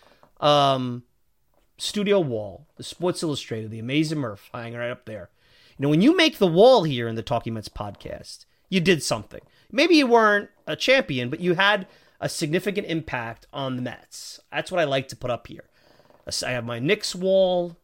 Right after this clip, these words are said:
to the right, a much smaller wall, but three quarters of this is my Mets wall. My retired numbers, all that stuff. And Murph is up there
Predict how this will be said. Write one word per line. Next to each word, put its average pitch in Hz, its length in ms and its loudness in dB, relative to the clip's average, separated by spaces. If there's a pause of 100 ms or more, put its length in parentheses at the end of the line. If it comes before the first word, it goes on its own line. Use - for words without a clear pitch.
to - 100 -10
the 139 120 -4
right, 143 480 -2
a 123 60 -16
much 151 240 -6
smaller 156 340 2
wall, 117 340 -6 (300)
but 143 240 -10 (120)
three 214 180 2
quarters 190 420 2
of 127 40 -4
this 127 200 -4
is 123 120 -6
my 123 160 -4
Mets 117 320 -8
wall. - 320 -20 (480)
My 110 120 -12
retired 123 480 -2
numbers, 170 400 4
all 151 80 0
that 143 160 0
stuff. 147 240 -2
And 151 100 0
Murph 269 220 8
is 202 160 4
up - 160 0
there 135 300 2